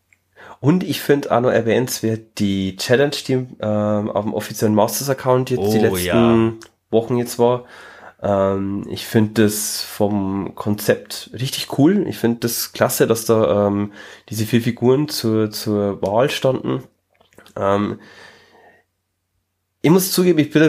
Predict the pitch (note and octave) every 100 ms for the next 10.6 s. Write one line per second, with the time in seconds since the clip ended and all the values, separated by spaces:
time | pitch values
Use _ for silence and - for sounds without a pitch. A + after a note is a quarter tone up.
0 | B2+ G#2+ C3+ C#3+ C3+ A2 - _ _ _
1 | _ G2 G2+ - - - - A2 D3 D3+
2 | B2+ A2+ - A2+ G#2 G#2+ A2 G#2+ A2 G#2
3 | G2 - G#2 A#2 A#2+ A2 - A2+ A#2 B2
4 | B2 A2 A2 A2 G#2+ G#2+ G#2+ B2 C3 A#2+
5 | A#2 - B2+ - B2+ C3 - B2 G#2+ G#2
6 | - C3 B2 B2 - - G#2+ A#2 - -
7 | G#2+ G#2+ - E3 C#3+ D3 C#3 C3 B2+ -
8 | C3+ A2 - G2+ G#2 G#2 G#2+ A2 - C3
9 | C3+ - A#2+ - A#2 A2+ G#2+ A#2 A#2 A2+
10 | A#2 G#2+ G#2+ - A2+